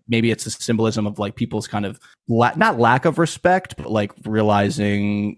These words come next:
that he's not, like, this insanely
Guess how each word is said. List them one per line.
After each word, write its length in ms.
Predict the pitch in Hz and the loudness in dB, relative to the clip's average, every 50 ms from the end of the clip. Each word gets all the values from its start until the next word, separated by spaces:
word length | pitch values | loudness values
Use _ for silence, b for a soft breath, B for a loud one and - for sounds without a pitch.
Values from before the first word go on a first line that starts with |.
| _ _ - | _ _ -6
that 180 | 107 104 98 | -6 -4 -4
he's 300 | 117 110 104 104 110 - | -2 -2 -4 -4 -4 -4
not, 280 | 107 104 104 101 - - | -2 -2 -2 -2 -2 -2
like, 260 | 104 101 101 - _ | -4 -4 -4 -6 _
this 460 | - 104 101 - - - - - - - - - | -6 -6 -6 -6 -8 -12 -12 -14 -14 -16 -16 -14
insanely 1040 | - - - - - - - 120 107 104 101 101 101 101 98 98 98 98 98 - | -12 -12 -10 -10 -12 -8 -4 -2 0 0 0 0 0 -2 -2 -2 -2 -4 -4 -8